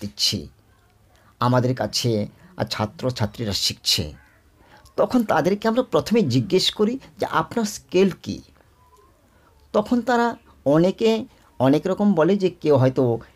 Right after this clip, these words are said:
এফ শার্পে শিখছে, কেউ জি শার্পে, কেউ বি ফ্ল্যাটে।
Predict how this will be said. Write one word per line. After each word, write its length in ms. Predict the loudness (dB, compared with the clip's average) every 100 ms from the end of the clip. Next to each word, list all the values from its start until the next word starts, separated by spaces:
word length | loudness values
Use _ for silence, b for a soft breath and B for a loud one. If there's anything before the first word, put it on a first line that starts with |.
| _ -6
এফ 240 | -2 -2
শার্পে 320 | -2 -6 -6 -8
শিখছে, 540 | -8 -8 -8 -8 -10 -20 _ _ _ _ _ _ -6
কেউ 140 | -4
জি 260 | -2 -4 -4
শার্পে, 440 | -4 -8 -6 -10 -10 -14 _ _ _ -4
কেউ 140 | -2
বি 180 | 0 0
ফ্ল্যাটে। 460 | 0 -2 -2 -8